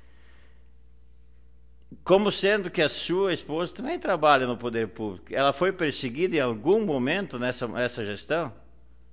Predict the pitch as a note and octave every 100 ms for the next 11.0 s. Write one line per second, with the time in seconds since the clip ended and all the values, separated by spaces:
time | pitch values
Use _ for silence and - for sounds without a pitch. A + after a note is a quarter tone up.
0 | - - - - - - - G2 - A#2
1 | C#3 C3+ G2+ G2+ G2 A2+ B2+ A#2+ A2 G2+
2 | - - - - - - - - - -
3 | - - - - C#3+ C#3+ C#3 E3 D#3+ F3
4 | G3 - F3+ F3+ F#3 D#3+ D#3+ F#3+ D#3+ F3+
5 | D3+ - D3+ D#3 D3 D3+ F3 G#3 F#3+ D#3
6 | - - - - - - - - - -
7 | - - - - - - - - - -
8 | D#3 A#2+ B2 B2+ C#3 D#3 D3+ - F#3+ -
9 | - C3+ C#3 C3+ D3 C3+ C#3 D#3 D3 -
10 | F#3 F#3 F#3 A3+ C#4+ F3 G3 C4+ D4 F#2+